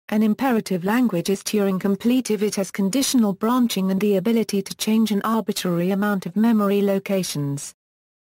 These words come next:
Since this is almost always the case,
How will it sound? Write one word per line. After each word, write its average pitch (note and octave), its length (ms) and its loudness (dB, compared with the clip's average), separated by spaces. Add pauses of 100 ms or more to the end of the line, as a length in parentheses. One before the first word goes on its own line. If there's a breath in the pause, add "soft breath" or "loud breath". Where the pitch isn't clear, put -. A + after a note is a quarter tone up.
Since G#3 280 0
this G#3+ 220 -2
is A3 100 -2
almost A#3 460 2
always G#3+ 340 2
the G3+ 100 -4
case, G3+ 540 -4